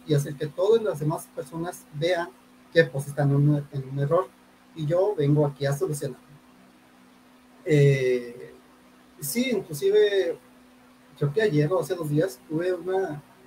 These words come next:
plática muy amena con mi mamá, no discusión, eh, en la cual yo le pens-, yo le dije,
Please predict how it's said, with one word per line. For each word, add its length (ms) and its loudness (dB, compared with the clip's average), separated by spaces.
plática 380 -2
muy 140 0
amena 240 -4
con 100 -8
mi 80 0
mamá, 300 -4
no 80 -4
discusión, 420 -2
eh, 280 4
en 120 -2
la 120 2
cual 220 4
yo 160 4
le 180 2
pens-, 300 -2
yo 140 2
le 260 6
dije, 340 0